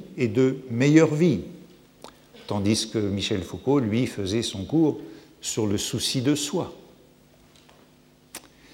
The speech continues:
Et Roland Barthes parlait plus tard ici, dans ses enseignements qui touchaient à Proust, dans une conférence, euh,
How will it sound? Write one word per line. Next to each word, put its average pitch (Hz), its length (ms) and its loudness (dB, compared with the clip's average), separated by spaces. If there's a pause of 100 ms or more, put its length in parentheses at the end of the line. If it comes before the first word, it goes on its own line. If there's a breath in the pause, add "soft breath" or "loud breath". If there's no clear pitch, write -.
(240 soft breath)
Et 135 840 8 (460)
Roland 110 260 0
Barthes 147 280 2
parlait 110 300 4
plus 107 220 -6
tard 151 280 0
ici, 190 400 0
dans 98 420 -4 (180)
ses 90 640 -8
enseignements 107 540 0
qui 98 140 -12
touchaient - 380 -4
à 95 100 -2
Proust, - 600 -2 (480 loud breath)
dans 110 80 -4
une 101 180 -4
conférence, 110 800 -2
euh, 104 160 -2